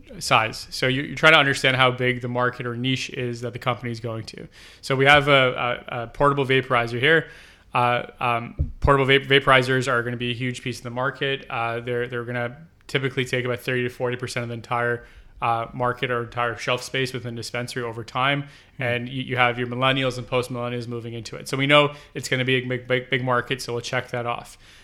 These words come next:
Speaker 1: The second piece you're looking for is product market fit. So how does the consumer react with the brand? Do they like the brand? How do the reviews look like? And then there's a lot you can do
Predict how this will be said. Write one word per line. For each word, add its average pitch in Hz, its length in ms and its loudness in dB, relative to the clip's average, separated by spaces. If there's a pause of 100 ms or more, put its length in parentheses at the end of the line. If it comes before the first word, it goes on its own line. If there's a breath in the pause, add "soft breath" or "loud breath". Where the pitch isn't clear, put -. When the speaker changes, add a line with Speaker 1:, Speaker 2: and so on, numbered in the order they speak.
(140 loud breath)
Speaker 1:
The 135 80 -4
second 160 320 4
piece 160 240 0
you're 143 100 0
looking 131 220 -2
for 127 240 0
is 123 60 -4
product 123 360 0
market 117 280 -6
fit. - 320 -10 (320 soft breath)
So 127 120 -6
how 131 360 4
does 135 440 0 (300 soft breath)
the 131 80 -6
consumer 131 680 -2
react 127 500 -2
with 120 140 -12
the 120 60 -8
brand? 120 460 -10
Do 127 80 -10
they 120 100 -4
like 131 260 0
the 143 60 -4
brand? 127 480 -4
How 117 140 -2
do 117 40 -6
the 120 80 -8
reviews 123 480 -8
look 127 240 -6
like? 120 380 -4
And 135 100 -10
then 135 60 -8
there's 123 160 -4
a 127 60 -4
lot 131 260 4
you 135 100 -4
can 127 140 -4
do 123 260 -2